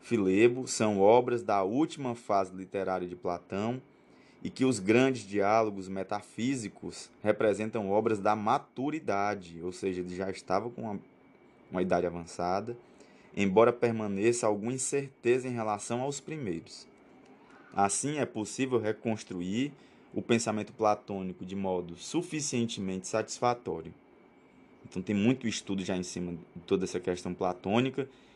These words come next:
e dá pra ter uma noção clara de onde se encontram dentro desse cronograma histórico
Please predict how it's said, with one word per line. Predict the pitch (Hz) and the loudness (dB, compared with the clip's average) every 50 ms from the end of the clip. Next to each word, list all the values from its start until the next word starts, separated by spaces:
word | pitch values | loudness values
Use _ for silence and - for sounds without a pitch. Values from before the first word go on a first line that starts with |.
| - | -14
e | - | -4
dá | 90 90 98 | 2 2 2
pra | - 101 | 2 2
ter | 95 104 | 0 0
uma | 104 | 0
noção | 104 101 98 95 - - 104 107 107 101 95 - | 2 0 0 -2 -2 -2 -2 0 0 -2 -4 -6
clara | - - 98 98 98 104 110 104 95 85 85 _ _ _ _ _ _ - _ - _ - _ _ - _ - _ | -4 2 4 6 6 6 6 4 2 -4 -6 _ _ _ _ _ _ -20 _ -20 _ -20 _ _ -20 _ -20 _
de | - 90 87 87 90 90 90 - | -16 -14 -12 -8 -6 -6 -4 -2
onde | - 101 101 101 101 | 0 0 0 0 0
se | - - 110 | -2 -2 -2
encontram | 107 104 - - - 113 117 120 117 117 - 98 92 90 85 82 82 | -2 -4 -4 0 4 4 6 6 4 2 -2 -6 -6 -6 -8 -10 -8
dentro | 82 92 90 90 - | -6 -6 -6 -6 -6
desse | 76 95 92 - 98 87 - - - | -6 -6 -6 -6 -12 -14 -16 -14 -10
cronograma | 95 95 101 95 95 92 90 87 90 92 98 107 113 113 113 107 101 | -4 -2 0 2 2 0 2 2 0 2 2 2 2 2 2 0 -2
histórico | 92 - - - - 95 98 104 107 113 117 117 - 120 | -4 -6 -8 2 4 6 6 6 6 4 0 -8 -10 -16